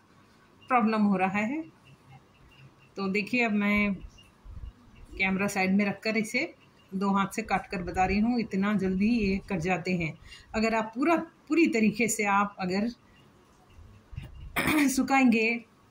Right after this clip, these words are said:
सुखाकर आप cutting करेंगे तो उसको आपको सत्तूर की ज़रूरत पड़ेगी, यानी बुचर के पास जाना पड़ेगा। तो क्यों हम जाएं, इस तरह से अगर हम करते हैं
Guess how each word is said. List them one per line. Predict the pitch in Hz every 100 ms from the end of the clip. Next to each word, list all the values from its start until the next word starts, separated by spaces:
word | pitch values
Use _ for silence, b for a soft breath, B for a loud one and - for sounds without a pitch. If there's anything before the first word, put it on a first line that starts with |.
| _ - - - -
सुखाकर | - 233 233 285 294 247
आप | 220 -
cutting | 196 190 269 277
करेंगे | 294 254 247 262
तो | 262 269
उसको | 254 269
आपको | 240 226 240
सत्तूर | 220 - 240 220
की | 226
ज़रूरत | 202 190 196 208 196
पड़ेगी, | 165 175 180
यानी | 196 240
बुचर | 208 - 202
के | 190
पास | 185 190 196
जाना | 185 170
पड़ेगा। | 165 165 143 - - - - _ _ _ -
तो | 196
क्यों | - 262 277
हम | 262 214
जाएं, | 226 233 240 190
इस | 190 -
तरह | 226 208
से | 214 208
अगर | 190 196
हम | 196
करते | 185 180 - 220
हैं | 240 240